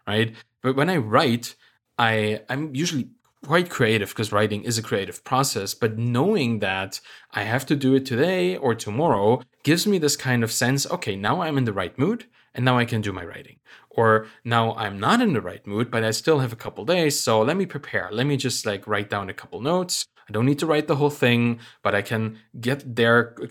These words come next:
closer," right? Get one more step in to get to the final result. And having systems in place, having accountability systems where I know that in this kind of time frame, this needs to be done, but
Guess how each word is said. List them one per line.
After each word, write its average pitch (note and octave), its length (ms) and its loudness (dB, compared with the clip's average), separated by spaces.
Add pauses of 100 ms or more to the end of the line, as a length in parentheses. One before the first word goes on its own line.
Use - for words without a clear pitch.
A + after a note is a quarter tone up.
(120)
closer," - 520 -2
right? D3+ 340 0
Get A#2 240 -6
one C3 460 0 (420)
more A2 220 -2
step - 500 -4
in G2 280 -12
to - 140 -12
get G#2 220 -2
to G#2 140 -6
the F2+ 80 -10
final G2+ 340 -10
result. G2+ 420 -2 (340)
And A2+ 140 -8
having G3 360 0
systems F3 520 -2
in F3+ 140 -6
place, F#3 540 -4 (200)
having C#3 360 0
accountability A2+ 640 -2
systems F3+ 580 -4
where A2 180 -4
I A2 120 -6
know A2 560 -2 (240)
that A2 460 0 (460)
in B2+ 340 0
this A#2+ 220 -2
kind C3 200 0
of A2+ 60 -2
time A#2 220 -2
frame, B2+ 280 0
this A2+ 180 -2
needs B2 200 -2
to A#2+ 60 -8
be G#2 120 -6
done, C#3 420 -2
but G#2+ 200 -2